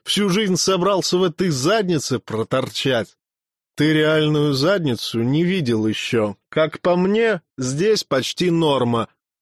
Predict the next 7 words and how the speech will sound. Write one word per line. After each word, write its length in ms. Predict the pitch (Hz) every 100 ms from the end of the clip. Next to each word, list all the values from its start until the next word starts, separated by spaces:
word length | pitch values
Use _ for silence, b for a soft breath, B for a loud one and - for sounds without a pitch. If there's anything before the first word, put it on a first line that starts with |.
| _ _ _ _
«Ну 200 | 113 131
и 80 | 135
сиди 520 | - 127 120 113 175
здесь, 320 | 165 131 -
если 300 | 120 131 120
так 260 | 113 131 -
нравится. 720 | 135 143 117 95 90 - -